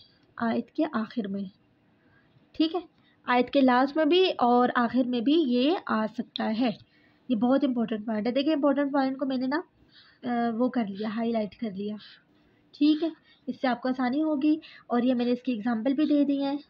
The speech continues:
और ये जो रुकने के, ये भी सारा important है, क्या क्या highlight करूँ। और याद रखें, मदारिस का कोई sign नहीं होता, ये दूसरे word के ऊपर dependent होता है, ठीक है। अब हम जल्दी जल्दी कर लेते हैं मदलीन आरिज, ठीक है, मदलीन आरिज जो है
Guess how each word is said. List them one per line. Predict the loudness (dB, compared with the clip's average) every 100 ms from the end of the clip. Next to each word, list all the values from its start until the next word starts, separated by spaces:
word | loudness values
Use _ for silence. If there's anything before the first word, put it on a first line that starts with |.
| -8
और | -4 -2
ये | 0 0
जो | 0
रुकने | -2 -4 -6
के, | -2
ये | 0 0 -2 -4
भी | -4 -10
सारा | -6 -4 -2
important | -2 -4 -2 -4 -4 -8
है, | -6
क्या | -4 -2
क्या | -2
highlight | -2 0 -2 -2
करूँ। | -6 -8 -10 -20 -20 -8
और | -2
याद | 2 2 2
रखें, | 0
मदारिस | 0 2 2 0
का | -4 -2
कोई | 0
sign | 0 0 -2
नहीं | -2 -2
होता, | -2 -2
ये | 0 0
दूसरे | 0 0 2
word | 2 2 0
के | -4
ऊपर | -4
dependent | -4 -2 -2 -2 -2
होता | -4 -4 -6
है, | -6 -10 _ _ -20 _
ठीक | 0 2
है। | 2 -2 -16 -20 -2
अब | 2
हम | 4 4
जल्दी | 4 2
जल्दी | 2 2 2
कर | 2
लेते | 2 2
हैं | 2 0 -4 _ _ _ _ _ _ _ 0
मदलीन | 2 4 4 4 4
आरिज, | 2 2 -2 -6 _ _ _ 0
ठीक | 0 2
है, | -2 _ _ _ _ _ _
मदलीन | -2 2 2 2 2
आरिज | 0 2 0 2
जो | 2
है | 4 2